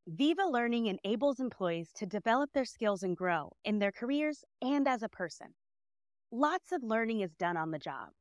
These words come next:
and Viva Topics magically connects you to knowledge and experts. When you come across an unfamiliar topic or acronym, just hover. No need to search for knowledge. Knowledge finds you. Want to know more?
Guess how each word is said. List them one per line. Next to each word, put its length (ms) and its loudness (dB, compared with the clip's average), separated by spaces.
and 180 2
Viva 280 0
Topics 600 0
magically 600 0
connects 420 -2
you 100 -6
to 140 -8
knowledge 500 0
and 280 2
experts. 600 -8
When 160 0
you 100 4
come 180 -4
across 400 2
an 140 -6
unfamiliar 580 -2
topic 440 0
or 180 -2
acronym, 500 -4
just 320 0
hover. 360 -6
No 280 2
need 240 2
to 100 -4
search 400 -4
for 100 -4
knowledge. 460 -6
Knowledge 580 2
finds 360 2
you. 280 -4
Want 240 4
to 80 -6
know 100 2
more? 280 2